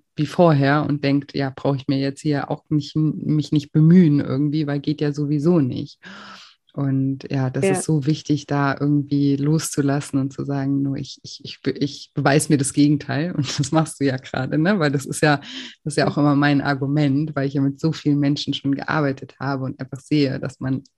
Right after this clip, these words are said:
Speaker 1: leicht, ne? Weil du hast ja auch, hast du in deinem Erfahrungsbericht <laughs> zumindest geschrieben, „so leicht wie noch nie“ und trotzdem, äh, in den Wechseljahren bist und abgewirft-, äh, gewirtschafteter <laughs> Stoffwechsel,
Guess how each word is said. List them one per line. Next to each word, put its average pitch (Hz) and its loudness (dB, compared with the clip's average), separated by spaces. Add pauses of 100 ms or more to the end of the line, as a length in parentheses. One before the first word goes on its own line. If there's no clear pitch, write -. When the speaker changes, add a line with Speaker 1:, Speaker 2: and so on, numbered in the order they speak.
(320)
Speaker 1:
leicht, 147 4
ne? 202 4
Weil 156 0
du 143 0
hast 143 -4
ja - -4
auch, 147 0
hast 143 -6
du 143 0
in 143 4
deinem 127 -2
Erfahrungsbericht 147 -4
<laughs> - -12
zumindest 160 4
geschrieben, 165 -2 (600)
„so - 2
leicht 160 4
wie 170 6
noch 147 4
nie“ 190 4
und 151 -2
trotzdem, 165 -2
äh, 143 -2
in 151 -4
den 143 -2
Wechseljahren 147 -2
bist 160 -4
und 143 -6 (100)
abgewirft-, 156 -2
äh, 147 6
gewirtschafteter 151 -2
<laughs> 170 8
Stoffwechsel, 151 0